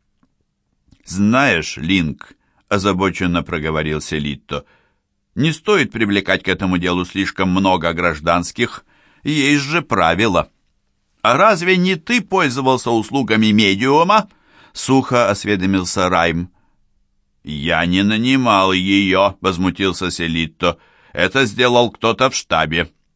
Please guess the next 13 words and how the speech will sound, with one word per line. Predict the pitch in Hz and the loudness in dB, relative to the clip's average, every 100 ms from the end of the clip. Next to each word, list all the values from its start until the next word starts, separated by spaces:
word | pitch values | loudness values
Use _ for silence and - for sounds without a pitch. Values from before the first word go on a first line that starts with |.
| _ _ - - | _ _ -20 -2
А | 131 | 2
еще | 156 156 220 | 2 2 2
у | 190 | 2
тебя | 180 147 143 | 0 -2 0
был | 139 151 | 2 0
кинолог, | - 202 180 139 120 127 - - | 0 -2 2 2 2 0 -4 -12
а | - 151 | 0 0
еще...» | 151 - 208 208 - _ _ _ _ | 2 -2 0 0 -2 _ _ _ _
«Ты | - 82 | -6 -4
все | 85 - 92 | -4 -4 -2
время | 87 107 120 120 | 0 0 0 -2
говоришь | 104 110 110 110 120 - - | -2 -2 -2 -2 -4 -6 -8
«ты». | - 98 | -2 -2